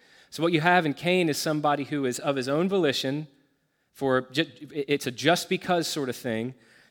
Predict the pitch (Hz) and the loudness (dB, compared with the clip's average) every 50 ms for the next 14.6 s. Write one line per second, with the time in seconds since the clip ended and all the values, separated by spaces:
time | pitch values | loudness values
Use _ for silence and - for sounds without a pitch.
0 | _ - - 160 165 175 151 175 160 - - 139 - - 156 151 151 151 143 - | _ -4 0 0 2 2 0 0 -2 -4 -4 -6 -4 -2 0 0 0 0 -2 -6
1 | 139 120 131 147 165 170 160 156 - - 156 156 143 131 139 135 135 135 139 139 | -6 -4 -2 0 0 0 -2 -4 -4 -4 -4 -4 -4 -2 -2 0 2 2 2 0
2 | 123 110 120 135 139 139 - 135 123 135 135 135 139 135 - - - - - 151 | 0 0 0 0 0 0 -2 -4 0 2 2 2 2 0 -6 -10 -10 -4 0 2
3 | 123 120 127 139 147 - - - 131 139 139 117 151 143 139 143 131 123 135 139 | 2 2 2 0 -4 -8 -10 -4 -2 -2 0 0 0 -2 -2 -2 -2 0 0 0
4 | 139 - - 113 113 131 135 151 151 131 - - 151 147 143 151 151 - - - | 0 -2 -4 -4 0 0 2 2 0 -2 -2 0 2 2 2 2 0 -4 -8 -6
5 | - 147 147 143 - 143 127 143 143 143 139 135 120 123 131 131 139 135 131 131 | -2 -2 -2 -2 -2 -4 -2 -2 -2 -2 -2 -6 -4 0 2 2 2 2 0 0
6 | 135 131 123 - - 156 151 151 139 131 - - - - _ - 180 180 175 175 | -2 -2 -2 -2 -2 0 2 0 0 -2 -6 -16 -20 -20 _ -2 2 2 2 4
7 | 165 165 160 156 139 - - - 160 165 175 170 160 147 - 151 143 135 123 127 | 4 2 2 2 2 0 -2 -2 0 0 2 2 0 0 0 -2 -2 -2 0 2
8 | 139 143 139 147 135 127 131 151 175 185 147 101 - - - - - - 147 151 | 2 2 2 2 0 -2 0 0 2 2 2 0 -4 -10 -16 -12 -6 -2 -2 0
9 | 147 135 131 127 127 - 143 143 151 160 165 165 160 - - - - - _ _ | 0 0 -2 -4 -4 -2 0 0 2 2 2 0 -2 -4 -8 -16 -20 -20 _ _
10 | - 120 131 151 170 180 151 123 87 - - - - - 147 147 151 147 151 135 | -4 2 4 6 6 6 4 2 -2 -6 -10 -12 -6 0 4 4 4 4 2 -2
11 | 135 131 117 - - - _ _ - 135 120 113 113 117 127 127 139 135 131 117 | -2 -2 -4 -4 -10 -16 _ _ -6 -4 -2 -2 -2 -2 -2 -2 0 0 0 0
12 | 139 160 180 175 147 120 123 120 - - - - _ - 156 143 139 127 131 147 | 0 2 2 4 4 4 2 0 -4 -16 -20 -20 _ -2 0 0 2 4 4 4
13 | 165 180 185 180 - - 143 143 143 143 143 135 - 139 139 135 - - - - | 4 4 2 0 -2 0 2 2 2 2 0 0 0 2 2 2 0 -2 -8 -8
14 | 139 - - 185 165 120 98 98 123 120 120 | -6 -2 2 2 4 2 2 0 -2 -4 -4